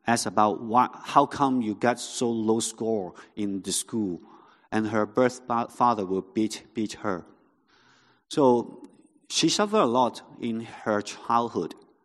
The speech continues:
and she wasn't getting very well with my family, especially to my parent also. So she left, uh, our family, lived by herself when she was sixteen years old.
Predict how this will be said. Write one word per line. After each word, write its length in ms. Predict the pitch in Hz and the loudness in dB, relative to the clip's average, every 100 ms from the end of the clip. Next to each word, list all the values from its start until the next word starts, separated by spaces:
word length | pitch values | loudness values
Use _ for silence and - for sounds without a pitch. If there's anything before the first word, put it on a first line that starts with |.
| _ _ | _ _
and 400 | 113 117 117 113 113 - _ _ _ _ _ - | 0 2 0 -4 -8 -20 _ _ _ _ _ -8
she 140 | - | -2
wasn't 380 | 123 147 151 143 | 0 2 0 2
getting 340 | 143 135 135 | 0 0 -4
very 500 | 127 127 123 120 120 - - - | -2 -2 0 2 0 -2 -10 -20
well 640 | - 113 123 113 117 117 | -8 0 2 2 0 -2
with 320 | 117 107 - - | -2 -4 -6 -16
my 320 | - 110 92 90 | -8 -4 -2 -4
family, 680 | - - - 113 110 101 92 | -10 -6 0 0 0 -2 -2
especially 480 | 87 104 98 107 98 | -6 -6 -8 -8 -8
to 160 | - | -6
my 180 | 92 90 - - | -6 -6 -8 -8
parent 340 | 123 110 104 | -2 0 0
also. 500 | 101 98 - - - _ _ - - - - | -2 -4 -4 -8 -10 _ _ -20 -20 -20 -8
So 460 | - 117 113 - | 0 2 2 -2
she 540 | - - 123 123 123 117 | -6 -4 2 4 4 2
left, 460 | 117 127 135 - - _ _ _ - | 0 -2 -2 -8 -14 _ _ _ -4
uh, 200 | 104 101 | -2 0
our 220 | 104 101 | 0 0
family, 540 | 98 123 123 101 82 82 - _ - | -2 -2 -2 -2 -6 -10 -18 _ -8
lived 540 | 117 117 123 - - | -2 2 0 0 -6
by 160 | 98 95 | -4 -2
herself 720 | - 101 95 - 101 95 - - - - | -4 -4 -2 -2 -2 -2 -6 -18 -12 -2
when 220 | 101 101 | -2 -2
she 180 | - 104 | -4 -2
was 240 | 95 - - | -2 -4 -8
sixteen 640 | - - 117 - - 110 107 | -4 -2 0 -2 -4 -6 -2
years 300 | 98 95 - | -2 -2 -4
old. 280 | 92 87 | -6 -8